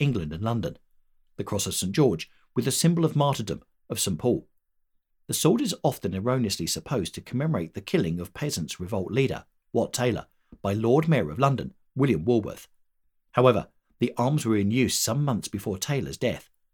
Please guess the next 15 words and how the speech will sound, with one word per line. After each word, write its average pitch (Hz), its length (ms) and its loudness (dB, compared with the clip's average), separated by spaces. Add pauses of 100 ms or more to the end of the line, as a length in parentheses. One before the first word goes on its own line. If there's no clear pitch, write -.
(280)
and 113 120 -4
the 104 60 -4
tradition 117 500 0
that 73 140 -2
Walworth's 87 460 -2
dagger 123 440 -4
is 78 100 -6
depicted - 580 -8 (360)
may 131 180 4
date 165 240 0
from - 140 -6
the 95 80 0
late 107 260 -2
seventeenth 80 460 -4
century. 113 460 -4